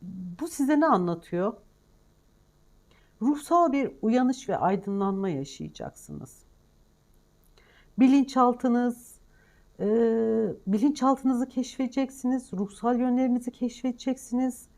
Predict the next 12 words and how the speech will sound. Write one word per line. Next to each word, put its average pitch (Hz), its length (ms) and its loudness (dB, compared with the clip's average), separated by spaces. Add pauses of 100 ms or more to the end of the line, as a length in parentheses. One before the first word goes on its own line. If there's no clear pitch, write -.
(320)
sezgileriniz 247 920 4
artacak. 247 880 0 (680)
Belki 233 280 6
telepatik 233 640 0
güçlere 202 520 0
bile 208 360 0 (200)
erişebilirsiniz. 196 1160 0
Bu 196 100 -4
dönemde, 180 600 0 (340)
e, 185 160 -2
birçok 220 320 0
yengeçten, 190 840 0